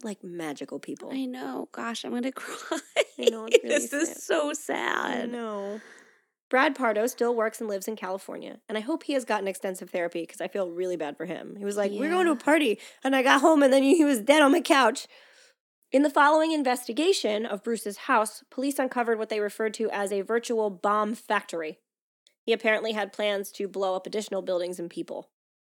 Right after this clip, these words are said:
Speaker 1: I guess we can just be thankful that he was cut short before any of that happened. And that is the story of the West Covina Christmas Eve massacre. God bless
Speaker 2: Wow.
Speaker 1: us, everyone.
Speaker 2: Oh my
Speaker 1: <laughs>
Speaker 2: gosh. Wow.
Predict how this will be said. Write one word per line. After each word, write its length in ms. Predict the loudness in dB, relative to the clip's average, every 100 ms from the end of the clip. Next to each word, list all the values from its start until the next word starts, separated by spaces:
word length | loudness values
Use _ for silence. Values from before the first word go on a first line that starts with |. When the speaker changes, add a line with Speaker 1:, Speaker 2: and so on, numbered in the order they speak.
| _ -8
Speaker 1:
I 100 | -2
guess 200 | -2 -2
we 80 | -2
can 140 | 0
just 180 | -2 -2
be 100 | -4
thankful 420 | -2 -2 0 0
that 120 | 0
he 100 | -4
was 120 | -8 -8
cut 280 | -8 -8
short 360 | -4 2 2 2
before 260 | -4 -4 -4
any 200 | -4 -4
of 80 |
that 180 | -4 -4
happened. 440 | -4 -4 -6 -8 -14 _ _ _ _ _ _ -2
And 80 |
that 380 | 4 4 2 -4 _ _ _ _
is 100 | -6 -6
the 60 |
story 460 | -4 -2 -2 -6 -12 _
of 80 | -4
the 80 | -2
West 240 | -2 -4
Covina 480 | -6 -6 -6 -6 -8
Christmas 340 | -8 -8 -6 -6
Eve 160 | -6
massacre. 520 | -8 -12 -14 -14 -16 _ _ _ _ _ _
God 300 | -8 -2 -2 -2
bless 220 | -8 -8
Speaker 2:
Wow. 60 | -8
Speaker 1:
us, 140 | -10 -12
everyone. 560 | -8 -8 -8 -10 -16 -20 _ _ _ _
Speaker 2:
Oh 40 | -20 -20 -20 -20 -20 -10
my 160 | -4 -4
Speaker 1:
<laughs> 420 | -6 -10 -12 -12
Speaker 2:
gosh. 460 | -16 -18 -16 -16 -18 _ _ _ _ _ _ _ -12 -8
Wow. 200 | -8